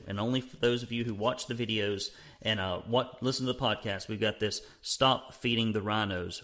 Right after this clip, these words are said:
bumper sticker, brand new, Stop Feeding the Rhinos bumper sticker. And of course, we'll throw in a Don't California My Tennessee bumper sticker if you give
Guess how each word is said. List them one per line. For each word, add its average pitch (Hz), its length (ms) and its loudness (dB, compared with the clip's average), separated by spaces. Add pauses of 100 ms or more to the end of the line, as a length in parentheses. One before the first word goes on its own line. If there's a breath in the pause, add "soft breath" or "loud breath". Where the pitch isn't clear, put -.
bumper 104 320 -2
sticker, - 340 -8
brand 113 360 0
new, 104 240 0 (300 loud breath)
Stop - 320 4
Feeding 123 240 2
the 113 80 0
Rhinos 107 300 0
bumper 101 280 -6
sticker. - 380 -10 (360 loud breath)
And 113 140 2
of - 80 -12
course, 117 200 2
we'll 113 100 2
throw 120 300 4
in 110 260 2
a 98 100 -2
Don't 117 300 0
California 104 520 -2
My 90 140 -6
Tennessee 110 420 -4
bumper 113 240 -2
sticker 107 300 -6
if 98 100 -10
you 95 60 -8
give 147 180 -6